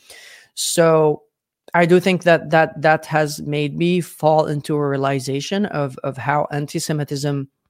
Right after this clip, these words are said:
well, I've always known that anti-Semitism is, is deep, runs deep in our blood in the, in the Arabian culture. I mean, you grew up in mosques that repeatedly keep saying that you,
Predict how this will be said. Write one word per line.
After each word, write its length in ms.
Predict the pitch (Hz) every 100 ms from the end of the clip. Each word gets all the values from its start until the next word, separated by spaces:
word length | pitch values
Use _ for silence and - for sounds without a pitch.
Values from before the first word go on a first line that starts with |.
| -
well, 160 | 180 175
I've 140 | 175
always 300 | 214 220 143
known 220 | 151 170
that 220 | 143 127 143
anti-Semitism 800 | 131 127 143 131 127 123 135 139
is, 180 | 131 -
is 200 | 131 123
deep, 420 | 147 156 147 -
runs 340 | 143 147 123
deep 220 | 127 151 147
in 80 |
our 140 | 135 131
blood 360 | 131 160 160
in 180 | 147 135
the, 80 | -
in 100 | 135
the 100 | 135
Arabian 520 | 135 131 131 135 131 - - - _
culture. 440 | - 220 214 151 139
I 80 |
mean, 180 | 143 139
you 340 | 139 147 147 143
grew 200 | 151 160
up 140 | 156
in 100 | 143
mosques 520 | 143 139 135 - -
that 240 | 147 139 _ _ _ -
repeatedly 680 | 165 160 - 170 170 151 147 139
keep 260 | 143 -
saying 360 | - 147 143 135
that 220 | 135 -
you, 540 | 127 143 147 131 -